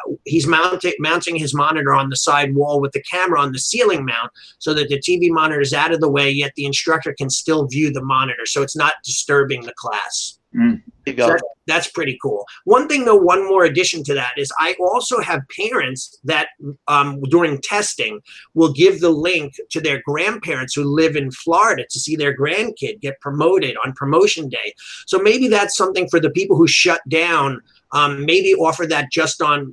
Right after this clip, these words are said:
Speaker 1: ceremonies and promotions so that people could sign in. Like I just taught at Masters Unite, my other good buddy, Andy Stigliano, who we'll hopefully have on here too. Um, and, uh,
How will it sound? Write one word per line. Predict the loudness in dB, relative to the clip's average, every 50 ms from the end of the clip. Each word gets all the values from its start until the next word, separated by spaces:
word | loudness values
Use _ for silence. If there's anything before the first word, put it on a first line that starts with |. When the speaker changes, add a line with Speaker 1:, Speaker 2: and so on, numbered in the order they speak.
| -12 -4
Speaker 1:
ceremonies | -2 0 2 2 4 2 2 2 0 -2 -4 -6 -10 -10 -8 -6 -6
and | -6 -6
promotions | -4 -2 0 0 0 0 0 -2 -4 -4 -6 -8
so | -8 -6
that | -6 -8 -6 -2
people | -2 0 0 0 -4 -2
could | -2 -4 -4 -4
sign | _ -4 -2 0 0 2 0 0
in. | 0 0 0 -2 -2 -6 -12 -16 -16 -4 -2
Like | -2 0 2
I | 2 2 2
just | 2 0 0 0 0
taught | 2 4 4 4 4 2
at | -2 -4 -2 -2
Masters | -2 0 0 0 -2 -2 -2 -2
Unite, | 0 0 0 2 2 2 2 0 -2 -2
my | 0 0 2
other | 2 2 0 2
good | 2 2 0 2
buddy, | 2 2 2 2 0 -2 -2 -2
Andy | -2 -2 -2 -4
Stigliano, | -4 -2 -2 -2 0 0 -2 0 0 0 0 0 2
who | 4 4 4
we'll | 4 4 2
hopefully | 2 0 0 0 -2 -2 0
have | 0 0 0
on | 0 -2 -2 -2
here | -4 -4 -4 -4
too. | 0 4 6 6 6 4 2 -6 -18 -20 -20 -20 -8 -2
Um, | 0 0 2 0 -2 -8 -14 _ _
and, | -4 -2 -2 -2 -2 -4 -2
uh, | 0 0 0 0 -2